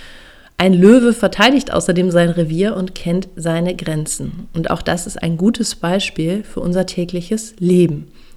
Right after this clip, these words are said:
Ja, auch wir Menschen fühlen uns sicher und stark, wenn wir unseren eigenen Raum und klare Grenzen haben.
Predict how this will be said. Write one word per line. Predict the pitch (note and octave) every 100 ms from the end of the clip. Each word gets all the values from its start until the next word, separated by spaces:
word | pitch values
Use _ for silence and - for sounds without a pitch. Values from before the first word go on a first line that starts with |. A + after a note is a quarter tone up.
| -
Ja, | F3 F#3+
auch | -
wir | F3+
Menschen | E3+ G#3+ A3+ A3+
fühlen | G#3 G3+
uns | F3 F3
sicher | F#3+ G#3+ A3
und | E3+
stark, | - - F3 C#4+ - - - - -
wenn | F#3+
wir | G#3+ D#4
unseren | A#3+ G#3
eigenen | G3+ A3+ A3
Raum | F#3 F3+ G3+ A#3
und | F#3+ F#3+
klare | - F3+ G3 F3+ F#3+ F#3+
Grenzen | - E3+ E3 E3+ - D#3 -
haben. | D#3+ D#3+ D#3+